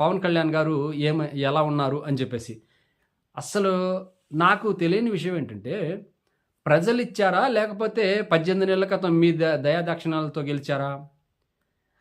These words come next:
ఏమండి, మీరు పద్దెనిమిది నెలల క్రితం మీ పరిస్థితి ఏంటి? పద్దెనిమిది నెలల క్రితం మీరేం చేశారు? మరి ఇప్పుడు ఏం చేస్తా ఉన్నారు? పద్దెనిమిది నెలల క్రితం టీడీపీ పార్టీ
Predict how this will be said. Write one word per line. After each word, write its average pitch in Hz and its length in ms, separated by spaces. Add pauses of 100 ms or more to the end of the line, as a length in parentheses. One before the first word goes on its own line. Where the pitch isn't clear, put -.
(140)
ఏమండి, 233 440
మీరు 202 600
పద్దెనిమిది 175 380
నెలల 190 120
క్రితం 202 280
మీ 165 180
పరిస్థితి 170 440
ఏంటి? 147 360 (1400)
పద్దెనిమిది 185 400
నెలల 196 120
క్రితం 190 280
మీరేం 165 280
చేశారు? 143 640 (1500)
మరి 208 160
ఇప్పుడు 226 400
ఏం 220 140
చేస్తా 190 260
ఉన్నారు? 151 600 (1800)
పద్దెనిమిది 214 360
నెలల 220 120
క్రితం 214 600
టీడీపీ 214 300
పార్టీ 190 680